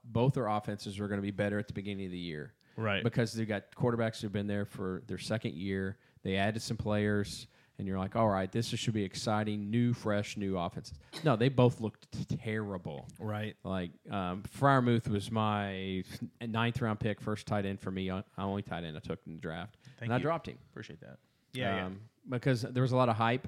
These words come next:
Speaker 1: They, he got one target last week.
Speaker 2: Yeah.
Speaker 1: And, and the first week I ruled out because it was against the forty-niners.
Speaker 2: Right.
Speaker 1: Um, Najee Harris looks terrible. This is Najee Harris' revenge game. He's gonna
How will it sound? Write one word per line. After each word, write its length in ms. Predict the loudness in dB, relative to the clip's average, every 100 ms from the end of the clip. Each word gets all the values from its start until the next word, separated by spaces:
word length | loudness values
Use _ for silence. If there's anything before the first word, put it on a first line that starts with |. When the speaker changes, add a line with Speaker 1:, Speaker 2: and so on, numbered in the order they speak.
| -8 0
Speaker 1:
They, 120 | 0
he 180 | 2 0
got 180 | 0
one 300 | -2 0 0
target 400 | 0 0 0 -2
last 240 | -4 -4 -4
week. 300 | -6 -8 -14 _ -6
Speaker 2:
Yeah. 300 | -2 0 0
Speaker 1:
And, 160 | 0 0
and 340 | 2 2 0 -2 -2
the 80 |
first 340 | 2 4 4 2
week 180 | 2 4
I 120 | 2
ruled 360 | 2 4 6
out 220 | 6 4 4
because 240 | 0 0
it 60 | 0
was 100 | 0
against 500 | 0 -2 -2 -8 -10 _
the 420 | -2 0 -2 -4 -6
forty-niners. 640 | -2 -2 -2 -4 -8 -2
Speaker 2:
Right. 300 | 0 2 0 -6 _ _ _
Speaker 1:
Um, 500 | -4 -2 -2 -4 -8 -16 _ _ _ -20 -20 -20 -20 -14 -8 -8 -8 -18 _ _ _
Najee 280 | 4 6 6
Harris 240 | 6 6 4
looks 140 | 0
terrible. 280 | 4 4 4
This 160 | 2
is 100 | 0
Najee 340 | 0 2 4 4
Harris' 260 | 4 2
revenge 320 | 0 0 0 -2
game. 300 | -2 -2 -4
He's 160 | -6
gonna 220 | -4 -4